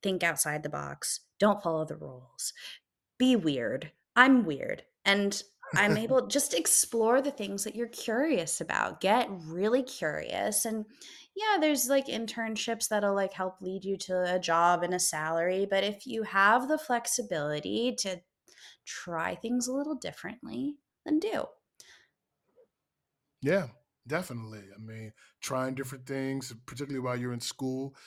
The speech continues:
Speaker 2: should be encouraged and, yeah, should be done. So,
Speaker 1: Mm-hmm.
Speaker 2: if you have that opportunity, do it. <laughs>
Speaker 1: Yeah.
Speaker 2: Um, okay, so, uh, that leads right to my next question. Is that your main takeaway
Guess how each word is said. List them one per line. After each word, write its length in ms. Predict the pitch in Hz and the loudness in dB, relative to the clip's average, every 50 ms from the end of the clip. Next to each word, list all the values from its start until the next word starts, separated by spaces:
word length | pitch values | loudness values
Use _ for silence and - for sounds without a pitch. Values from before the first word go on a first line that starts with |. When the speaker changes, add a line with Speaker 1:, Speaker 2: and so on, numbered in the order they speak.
| - - _ | -20 -20 _
Speaker 2:
should 180 | - - 127 | -12 -10 -8
be 120 | 117 127 123 | -6 -6 -6
encouraged 760 | 117 117 - - 131 127 127 135 139 139 139 - - - - | -6 -6 -6 -2 -2 0 2 2 2 0 0 -4 -6 -6 -4
and, 600 | 123 117 117 117 117 117 113 113 117 117 113 113 | -2 -2 0 0 0 0 0 0 0 -2 -2 0
yeah, 160 | 127 151 139 - | 0 0 0 0
should 240 | - - 120 117 | 0 -2 0 0
be 100 | 120 127 | 0 0
done. 340 | 123 143 160 127 104 101 101 _ | 0 0 -2 -2 -4 -10 -14 _
So, 460 | - - - 110 104 101 101 101 104 - _ _ - | -18 -16 -14 -14 -14 -12 -14 -14 -16 -18 _ _ -8
Speaker 1:
Mm-hmm. 240 | 190 185 185 185 180 | -6 -4 -4 -4 -6
Speaker 2:
if 80 | 180 - | -8 -8
you 60 | 104 | -8
have 120 | 113 113 123 | -4 0 0
that 40 | |
opportunity, 680 | 123 107 123 123 - 160 160 156 151 151 160 160 165 165 160 135 131 | 0 0 0 2 4 4 6 4 4 2 2 0 -2 -4 -6 -6 -4
do 200 | 123 131 107 98 | -2 -2 -2 -2
it. 300 | 95 - - - - - - - | -4 -8 -8 -6 -6 -2 4 6
<laughs> 600 | 202 170 131 - - 165 123 127 - - 147 131 - | 8 8 6 6 2 0 0 0 -4 -4 -4 -4 0
Speaker 1:
Yeah. 260 | 220 269 302 302 208 - - - _ _ _ - | 0 2 2 2 0 -4 -8 -14 _ _ _ 4
Speaker 2:
Um, 360 | 139 139 143 139 139 - - - | 6 8 8 8 6 2 4 6
okay, 360 | 220 214 - 180 170 170 175 | 6 8 10 10 12 10 10
so, 680 | - - - 180 160 156 156 156 156 151 151 147 - - _ _ _ _ _ - - - _ _ _ _ _ _ _ _ _ _ - | 10 10 10 12 12 12 12 12 12 10 8 6 2 -4 _ _ _ _ _ -20 -20 -20 _ _ _ _ _ _ _ _ _ _ -6
uh, 140 | 156 156 151 | -4 -2 4
that 180 | 143 151 156 147 | 8 10 10 10
leads 280 | 143 156 151 135 127 | 10 8 6 6 8
right 160 | 143 139 135 - | 8 6 6 6
to 80 | 147 | 6
my 160 | 139 135 131 | 4 6 6
next 260 | 131 127 123 - - - | 4 4 2 0 -2 0
question. 580 | - 170 160 165 156 - - 135 123 120 120 - - - | 4 4 4 6 4 2 0 0 -2 -2 -2 -2 4 8
Is 320 | 165 170 175 180 156 - 151 143 | 10 12 12 10 8 4 2 4
that 460 | 143 131 123 120 127 131 - - - _ _ _ _ _ _ _ _ | 4 4 4 4 2 0 -4 -10 -16 _ _ _ _ _ _ _ _
your 260 | - 131 139 143 143 | -2 2 4 4 4
main 520 | 139 139 135 143 151 151 147 147 143 139 123 | 4 2 2 2 2 4 4 2 2 0 -2
takeaway 840 | - - 165 160 151 - 143 131 135 131 131 127 123 120 120 120 | -2 0 0 0 2 2 2 2 4 2 2 0 -2 -4 -6 -8